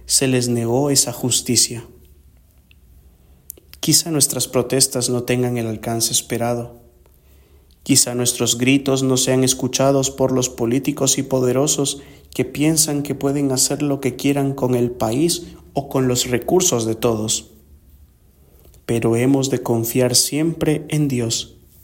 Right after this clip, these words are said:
clamar a Él sin desánimos y sin rendirnos, un día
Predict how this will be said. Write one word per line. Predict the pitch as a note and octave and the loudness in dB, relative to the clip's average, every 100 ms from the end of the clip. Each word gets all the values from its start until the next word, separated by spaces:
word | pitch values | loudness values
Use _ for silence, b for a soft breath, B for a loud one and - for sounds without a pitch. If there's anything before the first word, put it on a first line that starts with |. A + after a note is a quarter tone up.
| - - - b b b b b - | -20 -20 -20 b b b b b -6
clamar | - B2+ B2 B2+ D3 F#3 - | 2 4 6 4 2 0 -4
a | A#2+ | -2
Él | B2 C#3 C3 - - | 2 2 0 -6 -4
sin | - D3+ C3+ | 0 2 2
desánimos | A#2+ A2+ - F3 D3+ B2 A2+ - B B - | 4 2 2 0 0 0 -2 -4 B B -4
y | B2+ | 0
sin | A2+ C#3+ D#3 | 2 2 -2
rendirnos, | D3+ D3+ C#3 D3 C3 A#2 A2+ - - - - - _ _ - - - - - - - - - - - | -2 -2 0 0 0 -2 -4 -8 -12 -20 -20 -20 _ _ -20 -20 -20 -20 -20 -20 -20 -20 -20 -20 -2
un | D#3+ D3+ C#3+ | 2 4 2
día | D#3 A#2+ A2+ | 0 0 -2